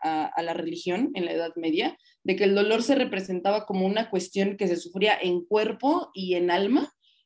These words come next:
retomando un poco, eh, la, la concepción y, y todo, toda la, como la herencia que dejó Aristóteles en muchos de los pensadores de, de esa época. Es decir, el cuerpo era solo una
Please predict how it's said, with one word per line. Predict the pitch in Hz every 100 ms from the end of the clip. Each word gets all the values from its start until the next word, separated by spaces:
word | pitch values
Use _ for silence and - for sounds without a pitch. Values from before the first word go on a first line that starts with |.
| _
retomando | - 196 202 202 190 202
un | 208
poco, | 214 202 208 208
eh, | - 175 170 170 165 165 - -
la, | 170 170 -
la | 165 165
concepción | 180 175 175 196 196 185
y, | 185 170
y | 175
todo, | 202 196 208 -
toda | - 196 220
la, | 208 160 - -
como | - 175 165
la | 165
herencia | 202 233 240 202
que | 185
dejó | 165 180
Aristóteles | 180 175 - 190 196 190 170
en | 160
muchos | 185 202 202
de | 180
los | 175
pensadores | - 175 175 170 170 170
de, | - - _ _ _
de | 185
esa | 196 202
época. | 196 190 202 285 294 - _ _
Es | -
decir, | 208 220 262
el | 262 254
cuerpo | - 269 269 - 294 311 302
era | 247 262
solo | 254 269 269 269 262 -
una | 247 254 247